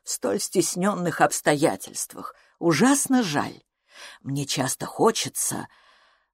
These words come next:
Но многое ли можно сделать, не обидев, побаловать их изредка чем-нибудь не совсем обычным,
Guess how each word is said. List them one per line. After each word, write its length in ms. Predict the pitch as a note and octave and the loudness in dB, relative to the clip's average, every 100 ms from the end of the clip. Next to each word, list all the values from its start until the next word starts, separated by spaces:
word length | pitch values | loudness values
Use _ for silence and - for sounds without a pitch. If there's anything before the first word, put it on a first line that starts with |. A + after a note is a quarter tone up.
| _ - | _ 0
Но 180 | G3 G3 | 4 6
многое 460 | F#3+ B3+ A#3+ D3 A#2 | 6 6 4 2 0
ли 120 | G2 | -2
можно 340 | G#2+ A#2 C3 | -4 -4 -2
сделать, 420 | C3 C3 D3 C3+ | -2 2 4 2
не 100 | D#3 | 0
обидев, 560 | C#3+ C#3 A3 D#3+ C#3+ - _ - | 0 4 4 2 -4 -8 _ 0
побаловать 720 | B3+ C4+ C#4 C4 B3+ A#3+ A3 | 4 8 8 10 8 6 4
их 160 | G3 | 2
изредка 460 | B3 G3 G3+ G#3+ G#3+ | 4 6 6 4 2
чем-нибудь 640 | - G#3 F3 E3+ D3 E3 - - - | 4 2 4 2 2 2 0 -16 0
не 220 | G#3+ A3+ | 4 6
совсем 420 | A#3 G#3 - A3 | 4 2 4 6
обычным, 680 | A#3 G#3 C#4 - - C3+ | 6 6 4 4 -4 -4